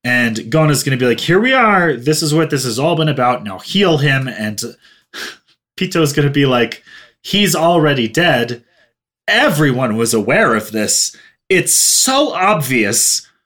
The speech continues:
Why have you not been able to figure this out this whole time? You've always been perceptive before now." And, uh, and Gon doesn't know that for some reason. Uh,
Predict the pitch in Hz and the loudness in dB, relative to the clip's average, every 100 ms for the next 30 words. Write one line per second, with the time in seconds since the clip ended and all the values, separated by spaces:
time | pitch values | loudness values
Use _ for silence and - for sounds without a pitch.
0 | _ _ _ 127 143 190 220 208 165 151 | _ _ _ -10 -2 2 2 2 2 0
1 | 135 131 127 123 123 117 110 117 120 - | 0 0 0 -2 -2 -2 0 -2 -2 -4
2 | 123 135 151 269 294 - 135 127 120 131 | -2 -2 0 0 0 0 -4 -2 -4 -2
3 | 123 120 120 120 131 123 - 156 143 131 | -2 -2 -6 -6 -6 -6 0 2 2 0
4 | 123 127 123 - 143 131 107 117 107 - | -2 -6 -4 -2 -2 0 -2 -2 -4 -4
5 | 117 - 101 92 90 85 92 - _ _ | -6 -4 -4 -4 -10 -12 -16 -20 _ _
6 | _ _ _ _ _ _ 131 110 104 101 | _ _ _ _ _ _ -2 0 0 -2
7 | 95 - - 113 104 98 95 - _ _ | -6 -8 -8 -4 -2 -2 -6 -12 _ _
8 | _ _ _ _ _ _ - 151 120 113 | _ _ _ _ _ _ -6 -4 -4 -8
9 | - 135 135 120 113 107 120 120 113 101 | -12 -6 -2 -2 -4 -2 -2 -2 -6 -6
10 | 95 92 92 - _ _ - 104 - 95 | -4 -2 -4 -6 _ _ -12 -6 -4 -6
11 | 87 87 92 104 117 - _ _ _ _ | -10 -10 -8 -10 -10 -16 _ _ _ _
12 | _ _ _ _ _ 123 101 92 90 | _ _ _ _ _ -8 -6 -4 -6